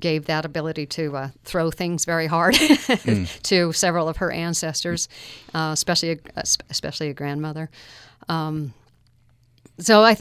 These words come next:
Speaker 1: I think in many ways it goes back to the ghost question. Who's, who's haunting us? Who,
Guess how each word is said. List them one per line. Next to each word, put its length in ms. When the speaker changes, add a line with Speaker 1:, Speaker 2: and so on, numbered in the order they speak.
Speaker 1:
I 80
think 460
in 100
many 220
ways 680
it 100
goes 180
back 180
to 80
the 80
ghost 360
question. 560
Who's, 540
who's 200
haunting 400
us? 140
Who, 240